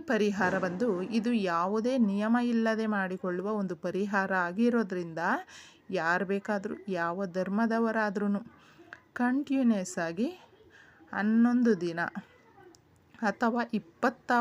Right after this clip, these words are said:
ಒಂದು ದಿನ, ನೀವು ಇಪ್ಪತ್ತ ಒಂದು ದಿನ ಮಾಡ್ಕೊಂಡಾಗ ಒಳ್ಳೆಯ ರಿಸಲ್ಟ್ ಬರುತ್ತೆ ಸ್ನೇಹಿತರೆ, ತಪ್ಪದೆ. ಅದಕ್ಕೋಸ್ಕರ ನಾಳೆ ಪ್ರಾರಂಭ ಮಾಡಿ,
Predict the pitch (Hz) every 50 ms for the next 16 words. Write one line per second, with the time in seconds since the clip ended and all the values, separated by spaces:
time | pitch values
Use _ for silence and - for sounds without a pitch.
0 | 233 220 196 185 170 175 170 160 175 165 165 165 165 - - - - - - -
1 | - - - 208 226 233 220 202 - 208 - - - - 262 269 - - 269 247
2 | 240 247 214 202 190 185 160 180 175 180 196 220 214 196 180 170 170 175 - -
3 | 190 190 185 180 175 165 185 240 240 185 175 214 233 233 - - - - - -
4 | - - - - - - - - 196 202 208 226 247 269 277 302 302 294 294 240
5 | 226 226 185 151 185 190 190 190 - 185 165 180 175 175 175 - - 165 170 -
6 | - 180 180 170 170 - 175 190 185 - - _ _ _ _ _ - 226 233 -
7 | _ _ _ 254 247 226 226 208 - - - - - - - - - - - _
8 | _ _ _ _ _ _ - 185 180 185 185 - 196 185 - - - 220 220 240
9 | 247 220 190 196 233 233 - - _ _ _ _ - 190 202 202 196 202 208 214
10 | 214 214 - - 196 185 196 247 254 262 247 226 202 190 180 170 160 175